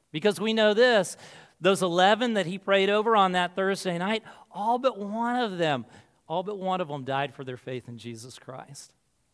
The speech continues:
You say, "Well, this isn't very encouraging, Sean," right? And so, what, I mean, what do we find? How can this encourage us to be confident to have these kind of conversations when that's the outcome?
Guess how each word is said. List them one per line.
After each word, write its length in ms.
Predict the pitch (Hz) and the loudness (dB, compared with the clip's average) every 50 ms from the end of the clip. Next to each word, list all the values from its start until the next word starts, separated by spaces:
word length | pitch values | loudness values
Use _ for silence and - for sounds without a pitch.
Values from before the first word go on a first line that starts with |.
| _ _ _ _ _ _ _ _ _ _ _ | _ _ _ _ _ _ _ _ _ _ _
You 100 | _ 147 | _ -12
say, 140 | 143 - 233 | 0 2 4
"Well, 140 | 214 214 214 | 4 4 4
this 260 | 196 403 427 349 - | 4 2 2 2 2
isn't 300 | 339 339 330 277 214 202 | -2 -2 0 0 0 2
very 260 | 185 185 175 175 165 | 4 4 4 4 4
encouraging, 600 | 165 160 127 - 185 180 175 175 170 151 151 170 151 | 2 -2 -4 0 4 6 6 6 4 2 -2 -6 -6
Sean," 480 | - - - 170 185 226 277 311 320 | -6 -4 -2 0 2 2 0 0 0
right? 400 | 285 247 262 285 330 339 370 381 330 - - _ - - - - - - - - - _ _ _ _ _ _ _ _ _ _ _ _ _ _ _ | 2 2 2 2 2 0 -2 -4 -8 -12 -14 _ -20 -20 -20 -20 -20 -20 -20 -20 -20 _ _ _ _ _ _ _ _ _ _ _ _ _ _ _
And 100 | 160 170 | -8 -8
so, 380 | - - - 240 220 196 175 - - - - _ | -2 -2 2 4 4 4 4 0 -6 -18 -20 _
what, 260 | _ 202 240 240 226 240 | _ 0 0 2 2 -2
I 280 | 240 226 240 233 226 | 0 2 4 4 4
mean, 240 | 226 269 262 226 208 | 4 2 -2 -2 0
what 160 | 214 233 247 | 2 2 4
do 80 | 262 269 | 4 2
we 160 | 262 262 254 | 0 0 -2
find? 340 | - - 254 262 262 240 294 | 2 2 4 4 4 4 4
How 160 | 220 226 226 | 4 2 2
can 140 | - 269 233 | 2 -2 -4
this 180 | 226 202 - | -4 -4 -4
encourage 480 | 226 202 - - 202 214 226 226 196 214 | -6 -6 -2 0 2 4 4 2 2 0
us 140 | 214 - - | -2 -4 -2
to 60 | - | -6
be 80 | 202 196 | -6 -6
confident 540 | - - 208 190 196 185 - 196 196 175 | -2 0 4 4 4 4 2 -2 -4 -2
to 60 | - 185 | 0 0
have 140 | 185 180 | 0 0
these 160 | 170 185 175 - | 0 -2 -8 -4
kind 200 | - 190 180 170 | -2 0 0 0
of 60 | - | -2
conversations 840 | - 202 190 170 170 170 - - 208 214 226 - - 190 160 - | -2 -2 -2 -2 -2 -6 -4 -4 -2 -2 -2 -4 -8 -10 -10 -8
when 140 | - 160 147 | -10 -8 -4
that's 260 | 160 165 170 165 - | -2 -2 -2 -2 -4
the 160 | - 185 175 180 | -8 -10 -8 -6
outcome? 500 | 185 196 196 180 - - 175 165 151 | -6 -6 -6 -10 -8 -4 -4 -4 -4